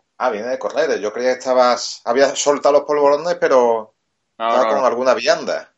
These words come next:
Speaker 2: No, no, no, no. Este año los polvorones al margen, que los colesteroles luego se disparan y eso va a haber que ir en ibuprofeno.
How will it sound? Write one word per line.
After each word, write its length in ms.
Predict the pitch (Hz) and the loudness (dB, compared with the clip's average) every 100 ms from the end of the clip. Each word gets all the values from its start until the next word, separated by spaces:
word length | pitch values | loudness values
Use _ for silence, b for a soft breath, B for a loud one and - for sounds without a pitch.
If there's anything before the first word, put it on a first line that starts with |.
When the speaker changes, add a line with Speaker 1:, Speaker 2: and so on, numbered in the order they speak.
| _ _ _ - | _ _ _ -6
Speaker 2:
No, 200 | 120 113 | -2 -2
no, 180 | 104 - | -4 -6
no, 300 | 104 104 107 | -10 -8 -8
no. 140 | 92 | -10
Este 160 | - 110 | -12 -8
año 180 | 110 110 | -4 -4
los 80 | 107 | -4
polvorones 540 | 120 110 110 131 139 | -6 0 2 2 -2
al 160 | 120 110 | -4 -2
margen, 500 | 101 131 - 190 214 _ _ _ | 0 -2 -2 -10 -12 _ _ _
que 760 | 113 107 101 98 98 98 101 101 | -4 -2 -2 -4 -4 -4 -6 -4
los 140 | 104 | -4
colesteroles 540 | - 110 110 107 117 123 | -2 -4 -4 0 2 2
luego 240 | 123 127 | 2 2
se 100 | 135 | 0
disparan 480 | 110 - 123 147 143 | -4 0 2 2 0
y 80 | 113 | -6
eso 160 | - | -2
va 40 | 110 | -2
a 20 | |
haber 120 | 113 | -2
que 120 | 110 | -4
ir 60 | 107 | -4
en 80 | 107 | -4
ibuprofeno. 440 | 104 - 95 | -6 -8 -10